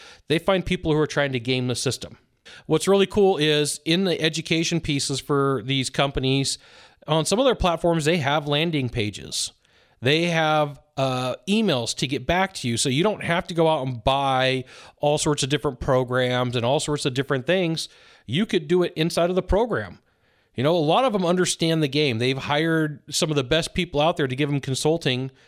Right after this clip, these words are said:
and they've got a lot of built-in features and products. I'm thinking right off the top of my head, you look at Facebook and some of the things that they have to acquire leads.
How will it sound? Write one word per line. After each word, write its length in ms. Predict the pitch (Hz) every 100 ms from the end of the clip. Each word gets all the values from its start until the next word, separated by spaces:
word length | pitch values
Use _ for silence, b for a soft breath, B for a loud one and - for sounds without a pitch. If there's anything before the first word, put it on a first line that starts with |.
| b -
and 360 | 123 127 117
they've 200 | 135 165
got 260 | 165 170 151
a 60 |
lot 260 | 143 147 151
of 120 | 117
built-in 380 | 139 151 160 147
features 400 | 139 135 139 139
and 100 | 156
products. 340 | 175 196 123
I'm 120 | 143 165
thinking 240 | 170 143
right 100 | 143
off 60 | 143
the 80 |
top 220 | 131 143 135
of 40 |
my 140 | 135
head, 260 | 156 202 165 B B B -
you 160 | 135
look 160 | 165 160
at 120 | 117
Facebook 480 | 165 156 - 139 139
and 140 | 139
some 160 | - 151
of 60 | 170
the 100 | 151
things 300 | 156 156 143
that 120 | 113
they 200 | 143 165
have 440 | 151 190 170 139
to 200 | - 147
acquire 460 | 123 - 156 160 147
leads. 500 | 156 220 202 151